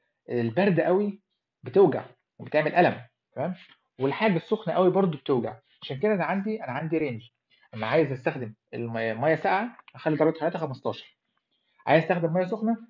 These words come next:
درجة حرارتها خمسة وتلاتين، يعني ما، مش هي-، ما دع-، ما أعليش عن كده أو أقل عن كده. ليه؟ لأن أنا لو عملت كده يبقى أنا هعمل stimulation لإيه؟ لنيرفات تانية أو وريسبتورز تانية. آه، تمام كده؟ كده إحنا عدينا النقطة دي. يبقى أنت كل اللي عندك هنا بتستخدمه إيه؟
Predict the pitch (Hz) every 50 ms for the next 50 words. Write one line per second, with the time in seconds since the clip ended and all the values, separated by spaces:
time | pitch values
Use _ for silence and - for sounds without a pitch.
0 | _ _ - 139 156 170 165 - - 190 - 196 - - 190 185 - 165 147 143
1 | 127 - 151 131 117 - - _ - 117 120 123 131 131 131 139 135 131 131 -
2 | - 127 127 117 - 135 135 - 123 127 123 127 123 123 127 131 123 127 147 175
3 | - 160 139 139 151 165 131 - - _ _ _ _ _ _ _ _ - 120 120
4 | 135 151 180 185 165 135 131 123 - 165 131 110 - - _ _ _ _ _ _
5 | _ _ _ _ _ - 131 151 160 160 - _ _ _ - 113 117 143 160 175
6 | 180 160 143 165 196 185 180 180 - 196 202 202 175 160 - 160 170 180 196 196
7 | 196 170 147 - _ - 135 127 147 175 170 - 185 165 156 151 127 117 117 123
8 | 127 139 160 170 170 - _ _ _ - - - _ _ _ _ - 127 131 131
9 | 127 127 139 170 190 190 - 190 190 190 202 208 202 - - 143 131 135 139 -
10 | 135 143 135 - 202 202 202 - 143 127 - - 139 123 113 107 113 - _ _
11 | _ _ _ _ _ _ _ _ _ _ _ _ _ - - 135 135 135 131 127
12 | 123 117 - 135 131 165 165 - 202 220 247 247 - - - - 160 165 160 156
13 | 139 127 120 165 160 151 151 - - 123 113 107 - - - 151 - - 147 151
14 | 147 147 - - 180 175 165 156 160 175 170 165 - 180 175 175 - - - -
15 | 160 170 170 165 175 175 175 -